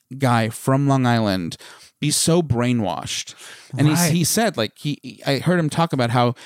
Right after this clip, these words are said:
Speaker 1: he was liberal in college, but how stupid he was for that to happen. And then at some point, something happened in his personal life where he then became basically racist.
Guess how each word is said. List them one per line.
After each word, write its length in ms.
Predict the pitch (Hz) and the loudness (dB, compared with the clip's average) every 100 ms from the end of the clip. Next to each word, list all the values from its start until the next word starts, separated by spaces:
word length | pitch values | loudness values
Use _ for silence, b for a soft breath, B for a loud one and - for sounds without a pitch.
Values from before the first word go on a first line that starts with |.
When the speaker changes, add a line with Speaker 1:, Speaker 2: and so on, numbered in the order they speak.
| B B | B B
Speaker 1:
he 160 | 170 | 2
was 220 | 151 131 | 2 2
liberal 400 | 135 160 151 147 | 2 0 2 2
in 100 | 127 | 2
college, 440 | 120 147 139 127 117 | 0 2 2 2 0
but 100 | 117 | 0
how 120 | 117 | 0
stupid 520 | - - - 160 139 | 0 -2 0 0 0
he 100 | 117 | -2
was 300 | 107 101 104 | 0 0 0
for 140 | - 117 | -2 -2
that 160 | 110 | -2
to 60 | - | -2
happen. 400 | 113 123 113 107 - B B B | 0 0 0 -4 -8 B B B
And 180 | 135 135 | 0 2
then 120 | 127 | 2
at 120 | 120 | -2
some 260 | - 151 160 | -2 -2 0
point, 280 | 156 135 131 | 0 -2 -2
something 320 | 147 156 151 | -2 -2 0
happened 280 | 156 156 113 | 0 0 -2
in 100 | 123 | -2
his 100 | 113 | -2
personal 480 | 156 143 139 127 | 0 0 0 0
life 340 | 113 104 104 - - B B | 0 0 -2 -6 -16 B B
where 120 | - 123 | -4 -2
he 200 | 113 120 | 0 0
then 480 | 117 120 120 117 113 | 0 0 2 0 0
became 440 | 123 - 117 113 | -2 0 0 0
basically 440 | 117 220 - 165 123 | 0 0 0 -2 -4
racist. 800 | 113 107 - - - - - | -2 -4 -4 -10 -8 -8 -8